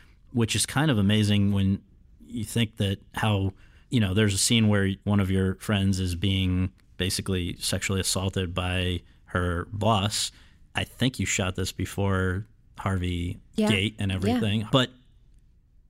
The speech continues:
Speaker 1: I mean, is it something like that? Or do you find the comedy where, you know, you're <laughs> robbing a store and I think inquiring about the dollar, I forget what it was, of the little <laughs> girl who's
Speaker 2: Doc
Speaker 1: like
Speaker 2: Mc-,
Speaker 1: cowering.
Speaker 2: McStuffins,
Speaker 1: Yes.
Speaker 2: the T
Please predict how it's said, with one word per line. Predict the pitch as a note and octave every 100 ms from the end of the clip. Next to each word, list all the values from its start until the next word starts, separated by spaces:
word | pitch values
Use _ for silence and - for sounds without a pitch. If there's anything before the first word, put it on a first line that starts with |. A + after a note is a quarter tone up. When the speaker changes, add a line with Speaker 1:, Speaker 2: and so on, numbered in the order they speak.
| _ -
Speaker 1:
I | A2+
mean, | A2 G2+ G2 _ - -
is | A#2+ A2
it | G#2+
something | A#2+ G2+ G2
like | F#2+
that? | C#3+ F3 -
Or | A2
do | G#2+
you |
find | G2+ G2+ F#2
the |
comedy | A2+ - A#2 A#2 B2 A#2 - -
where, | - G2+ G2+ G2 G2 - _
you | - G#2
know, | G2+ G2 F#2+
you're | F#2+ F#2+ F#2+ - - -
<laughs> | - - -
robbing | F2 G2 G2+ G2+
a | G2 G2 F#2+
store | - A2+ G#2
and | G2+ F#2 F#2+ -
I |
think | G#2 G#2+
inquiring | G2 F#2 G#2+ G#2 G2+ G2 G2
about | F#2 F#2+ A2 -
the | G2+ F#2+ F#2+ G2+ - - _ -
dollar, | F#2+ F#2+ A2 G2+
I | F#2+
forget | - A#2
what | G#2+
it | G#2
was, | G2+ G2+
of | G#2
the | G2+
little | G2+ F#2+
<laughs> | F#2 -
girl | C#3+ C3+ -
who's | C3+
Speaker 2:
Doc | D#3+
Speaker 1:
like | B2+ A#2+
Speaker 2:
Mc-, | G#2
Speaker 1:
cowering. | C3+ C3 C3+ A3+
Speaker 2:
McStuffins, | - - A3 A3 B3 B3+
Speaker 1:
Yes. | D#3 C#3
Speaker 2:
the |
T | A2+